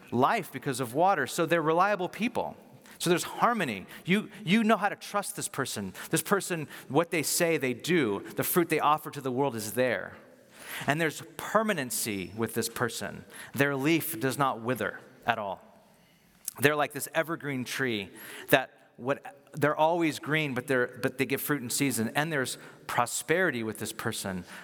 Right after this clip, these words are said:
Whatever they do prospers. This is the life of someone who in Psalm one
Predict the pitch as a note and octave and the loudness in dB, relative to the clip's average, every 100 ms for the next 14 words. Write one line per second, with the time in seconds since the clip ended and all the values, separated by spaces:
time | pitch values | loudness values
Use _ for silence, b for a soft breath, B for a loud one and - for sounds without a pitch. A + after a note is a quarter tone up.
0 | B A#2+ B2+ D#3+ D#3+ D3 B2 A#2 G#2+ C3 | B -2 0 -2 -2 -4 -4 -6 -2 0
1 | G#2 G2 A2+ - - - - - - - | 0 0 -4 -8 -20 -20 -20 -18 0 2
2 | F3 - - - - - - - _ _ | 2 -2 -12 -10 -8 -8 -10 -16 _ _
3 | _ B B B F#3+ - F#3+ C#3 D#3 D3 | _ B B B 2 2 0 2 4 4
4 | F3 F#3 C#3+ - D3+ C#3+ C#3 C#3 D3+ C#3 | 2 0 -6 -2 -2 0 -2 2 2 2
5 | B2+ D3+ C#3 C3+ C3+ B2 | 2 2 2 2 0 0